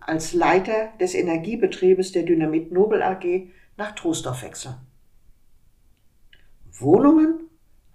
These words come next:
waren auch hier knapp. Vati konnte zunächst nur ein möbliertes Zimmer mieten. Anderthalb Jahre später bekamen wir dann eine Wohnung in Siegla.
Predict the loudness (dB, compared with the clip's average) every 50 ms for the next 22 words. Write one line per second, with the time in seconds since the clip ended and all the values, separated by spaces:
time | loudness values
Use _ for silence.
0 | _ -8 -6 -6 -4 -6 -8 -10 -8 -4 -2 -2 -2 -2 -6 -14 -10 -6 -6 -6
1 | -6 -8 -12 -18 _ _ _ _ _ _ _ _ _ _ _ _ _ _ _ _
2 | _ _ _ _ _ _ _ _ _ _ _ -10 -8 -6 -6 -8 -8 -8 -4 -2
3 | -2 -2 -2 -2 0 2 6 6 6 6 6 2 0 0 0 2 2 2 4 4
4 | 4 4 2 2 0 0 2 2 0 0 0 0 0 0 2 2 0 0 -2 -4
5 | -8 -10 -12 -16 -16 -18 -20 _ _ _ _ _ _ _ _ _ _ _ -10 -6
6 | -4 -4 -4 -6 -10 -14 -18 -20 _ -20 -20 _ _ _ -20 -12 -10 -8 -6 -6
7 | -4 0 0 0 2 2 -2 -4 -2 -4 -6 -2 2 4 4 4 4 2 0 -2
8 | -4 -8 -16 _ _ _ -20 _ -20 -20 -20 _ -12 -10 -8 -6 -4 -4 -2 0
9 | 0 0 0 0 -2 -4 -4 -6 -6 -6 -6 -8 -6 -2 -2 -2 -2 -2 -4 -6
10 | -8 -10 -10 -10 -10 -6 -4 -4 -4 -4 -6 -8 -10 -12 -12 -16 -20